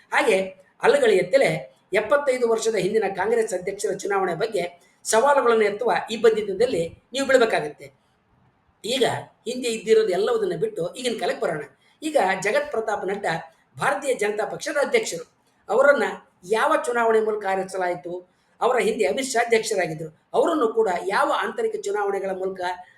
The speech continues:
ಅಧ್ಯಕ್ಷ ಪೊಟ್ಲಕ್ಕೆ ಕೂರಿಸಲಾಯಿತು ಅನ್ನೋದನ್ನ ನಾವು ಕೇಳಬೇಕಾಗುತ್ತೆ. ಅದಕ್ಕೆ ಉತ್ತರವನ್ನ ಹುಡುಕ್ಬೇಕಾಗುತ್ತೆ. ಇಷ್ಟೇ ಅಲ್ಲ,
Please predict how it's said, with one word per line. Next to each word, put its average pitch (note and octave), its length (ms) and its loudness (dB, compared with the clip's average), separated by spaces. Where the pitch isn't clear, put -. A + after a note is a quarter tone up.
ಅಧ್ಯಕ್ಷ A3+ 400 -4
ಪೊಟ್ಲಕ್ಕೆ G3 380 -8
ಕೂರಿಸಲಾಯಿತು F#3 600 -6
ಅನ್ನೋದನ್ನ F#3 280 -6
ನಾವು F3+ 300 -2
ಕೇಳಬೇಕಾಗುತ್ತೆ. A3 640 2
ಅದಕ್ಕೆ F#3+ 260 -2
ಉತ್ತರವನ್ನ G3+ 480 -2
ಹುಡುಕ್ಬೇಕಾಗುತ್ತೆ. F3 760 -6
ಇಷ್ಟೇ F#3+ 220 -4
ಅಲ್ಲ, G#3 220 2